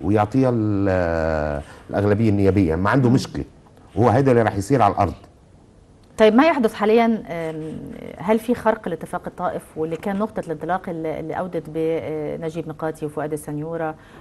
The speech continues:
Speaker 2: وأيضا، آم، تمام سلام، آه، إلى يعني إدانة هذا ال-، آم، هذه المعطيات ال-، الأخيرة ب-، بوصفها انتهاك صارخ لاتفاق الطائف اللي كان
Speaker 1: ليك،
Speaker 2: وقع عام
Speaker 1: لا.
Speaker 2: ألف وتسعمية تسعة وثمانين؟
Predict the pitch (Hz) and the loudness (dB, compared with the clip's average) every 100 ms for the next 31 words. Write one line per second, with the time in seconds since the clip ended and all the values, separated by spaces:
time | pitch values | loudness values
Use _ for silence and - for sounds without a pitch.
0 | - 147 156 156 156 147 - 151 - 175 | -16 -6 -4 -2 -4 -6 -6 -4 -4 -4
1 | 156 151 151 - 143 139 139 123 - 170 | -6 -4 -4 -6 -6 -6 -8 -8 -8 -4
2 | 175 175 156 160 160 147 - - - 147 | -4 -4 -6 -4 -6 -8 -16 -20 -10 -10
3 | - 185 170 151 143 151 175 190 160 139 | -8 -6 -4 -4 -6 -8 -4 -4 -4 -8
4 | 180 160 143 131 127 - - - - - | -8 -6 -8 -8 -10 -12 -12 -12 -16 -18
5 | - - - 170 196 185 160 151 165 180 | -20 -20 -14 -8 -4 -4 -2 -4 -2 -2
6 | 185 156 143 143 - - 190 170 151 143 | -2 -6 -10 -10 -12 -8 -6 -4 -4 -4
7 | 147 151 147 147 139 170 196 - 156 143 | -4 -4 -2 -4 -2 0 0 -2 -4 -4
8 | 147 160 185 190 - 165 160 147 - 147 | -4 -4 -4 -4 -6 -4 -4 -6 -10 -4
9 | 151 131 - 165 156 160 - - 143 107 | -4 -4 -8 -8 -6 -8 -8 -10 -2 -2
10 | 170 - 143 143 139 143 135 135 135 - | -2 -2 -2 -2 -6 -6 -6 -6 -10 -16
11 | 131 - - | -18 -18 -18